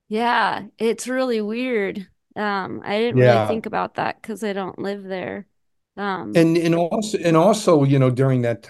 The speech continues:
Speaker 2: time, you know, yes, there was no, there was definitely no iPhones or cell phones. Um, there wasn't a lot of paparazzi. Um, most of the bands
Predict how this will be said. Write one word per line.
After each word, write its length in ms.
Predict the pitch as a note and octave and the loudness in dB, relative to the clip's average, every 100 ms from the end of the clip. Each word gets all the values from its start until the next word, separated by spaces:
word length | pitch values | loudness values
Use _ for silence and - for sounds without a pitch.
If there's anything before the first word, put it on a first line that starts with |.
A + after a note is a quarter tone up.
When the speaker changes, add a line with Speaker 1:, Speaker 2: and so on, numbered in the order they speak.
| - | -12
Speaker 2:
time, 520 | A#2+ B2+ C3 B2 G#2+ - | -4 0 2 0 -4 -10
you 220 | A2 A2+ | -2 0
know, 460 | A2 G#2 G2+ G2+ G2+ | 2 2 2 -4 -8
yes, 380 | A2 A#2 A#2+ - | 4 6 6 2
there 140 | A#2 | 0
was 180 | G2+ G2+ | 0 -2
no, 200 | G#2+ G#2+ | -2 -2
there 200 | G#2+ G#2+ | -2 -2
was 160 | G2+ - | -2 0
definitely 480 | A#2 - - A2+ | -2 -2 -10 -8
no 160 | G#2 G2 | -4 -2
iPhones 640 | F#2+ G2+ G2+ A2+ G#2+ G#2+ | 0 -2 -2 -4 -4 -4
or 80 | G#2+ | -8
cell 280 | G2+ G2+ G2+ | -4 0 -2
phones. 520 | - A2+ A2+ A2+ - | 0 -2 0 -2 -4
Um, 280 | G2+ F#2+ F#2+ - - - | -6 -8 -10 -18 -20 2
there 120 | B2+ | 4
wasn't 340 | A#2+ C3 C3+ | 6 6 6
a 40 | B2 | 6
lot 200 | A2+ A#2+ | 4 2
of 100 | A2+ | 0
paparazzi. 1080 | A2+ G#2 G#2 G2 F#2+ G2+ - A#2 A#2+ - | -4 -6 -6 -2 0 0 -2 -4 -2 -2
Um, 380 | G#2 G2 G2+ G#2+ | 0 0 0 0
most 380 | A2 C3+ - - | 4 2 2 -2
of 80 | A#2+ | -2
the 80 | G2+ | 0
bands 640 | G#2+ A2 A2+ A#2+ A#2 - | -2 -2 0 0 -2 -8